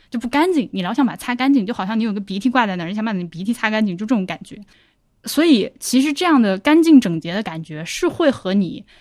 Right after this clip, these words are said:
是否自我感觉良好、是否有自信、是否觉得自己是一个体面的一个状态、自信的状态，我觉得还是有比较强的联系的。嗯，可能你不会明确的这么去想，但我觉得潜意识里面多少也有一点。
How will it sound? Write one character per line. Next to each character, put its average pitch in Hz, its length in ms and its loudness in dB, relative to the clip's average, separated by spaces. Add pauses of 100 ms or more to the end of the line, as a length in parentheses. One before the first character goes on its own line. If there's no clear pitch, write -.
(100)
是 - 160 0
否 202 120 0
自 214 140 -2
我 190 100 2
感 180 160 -4
觉 170 120 -4
良 180 240 -4
好、 165 260 -8
是 - 160 -8
否 185 140 -6
有 175 120 -8
自 - 200 -8
信、 202 340 -2
是 - 160 -8
否 180 140 -6
觉 165 200 -12
得 220 140 -4
自 226 160 -4
己 165 160 -10
是 - 180 -8
一 170 120 -6
个 180 280 -4 (220)
体 196 300 -4
面 226 200 2
的 190 80 -2
一 175 60 -6
个 202 100 -2
状 226 320 2
态、 165 220 -8
自 254 220 -2
信 254 180 0
的 190 80 -2
状 220 220 -2
态， 190 200 -8
我 160 160 -10
觉 165 120 -12
得 247 100 -6
还 202 100 -10
是 214 200 -2
有 180 100 -4
比 196 140 -14
较 - 100 -12
强 - 240 -12
的 196 80 -2
联 165 240 -8
系 - 180 -8
的。 - 160 -10 (440)
嗯， 165 340 -6
可 - 140 -8
能 202 160 0
你 233 80 2
不 - 260 -10
会 277 100 2
明 196 200 2
确 403 120 -2
的 262 120 2
这 208 100 -2
么 180 80 0
去 - 160 -12
想， 165 340 -10
但 214 140 0
我 175 80 -4
觉 175 80 -4
得 214 40 -2
潜 180 200 -4
意 254 60 4
识 214 100 -6
里 180 60 -4
面 160 120 -4
多 214 140 -4
少 175 180 -4
也 185 60 -2
有 170 100 -6
一 170 80 -8
点。 - 220 -12